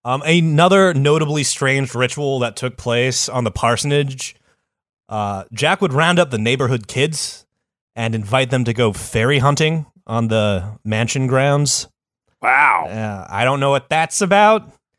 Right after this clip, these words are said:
Speaker 1: I know what it kinda looks like, and I don't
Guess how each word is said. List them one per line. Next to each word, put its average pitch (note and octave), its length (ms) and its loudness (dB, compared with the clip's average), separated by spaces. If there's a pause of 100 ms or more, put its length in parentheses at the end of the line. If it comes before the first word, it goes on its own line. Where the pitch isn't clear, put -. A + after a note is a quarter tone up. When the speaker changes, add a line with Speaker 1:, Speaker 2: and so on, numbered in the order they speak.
(160)
Speaker 1:
I G2 80 -12
know A#2+ 160 -2
what B2+ 120 0
it - 140 -16
kinda E3+ 360 -2
looks F3 340 0
like, A3 560 0 (480)
and F2+ 120 -10
I A#2 60 2
don't C#3+ 240 0